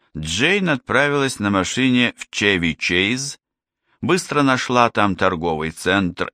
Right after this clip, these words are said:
и почту, открыла ящик ключом, который дал ей шеф, вынула кучу рекламных проспектов и спрятала их в толстую папку.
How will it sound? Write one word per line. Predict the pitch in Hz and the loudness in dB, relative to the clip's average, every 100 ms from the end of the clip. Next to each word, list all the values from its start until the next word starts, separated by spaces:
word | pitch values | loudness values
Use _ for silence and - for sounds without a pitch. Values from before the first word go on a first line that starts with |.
| - | -6
и | 85 | -6
почту, | - 80 76 - - 123 - _ _ _ _ _ _ _ - | -4 -6 -4 -6 -6 -6 -6 _ _ _ _ _ _ _ -2
открыла | 156 - 233 208 | -2 -2 -2 0
ящик | 160 156 156 - 135 - | 0 0 -2 -2 -4 -2
ключом, | 107 98 - 165 170 | -2 -2 -2 -2 -2
который | 147 - 135 131 | -4 -4 -2 -2
дал | 110 117 117 | 0 0 0
ей | 113 113 | 0 -4
шеф, | - 113 113 - _ _ _ _ - - | -2 -2 -4 -8 _ _ _ _ -20 -8
вынула | 147 208 185 165 151 | 0 2 2 0 -2
кучу | - 151 - | -2 -2 0
рекламных | 131 117 - 117 113 107 98 | 0 0 2 2 2 0 -2
проспектов | - 90 - 185 190 - 165 - _ _ _ - | -2 -2 -2 -4 -4 -6 -6 -10 _ _ _ -6
и | |
спрятала | 147 - 175 208 180 160 | -6 -2 -2 0 0 0
их | 131 - | -2 -2
в | |
толстую | - 123 - 98 85 | -2 -2 -2 -4 -4
папку. | - 50 - - | -2 -4 -4 -16